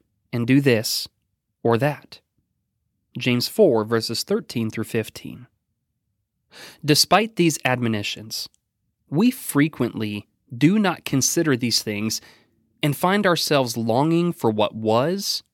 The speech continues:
or is yet to come. It can happen with marriage. We can long for what used to be,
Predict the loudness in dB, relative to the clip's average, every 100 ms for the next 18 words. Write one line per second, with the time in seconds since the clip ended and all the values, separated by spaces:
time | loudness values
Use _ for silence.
0 | _ _ _ _ 0 2 2 0 -4 -4
1 | -10 -12 -14 -14 -18 _ _ _ _ _
2 | _ _ _ _ _ -20 -20 0 0 2
3 | 2 2 2 2 0 0 -4 -4 -6 -10
4 | -12 _ _ _ _ _ _ -20 -4 0
5 | 2 4 4 4 2 0 2 4 2 0
6 | 0 2 0 -2 -4 -4 -10 -14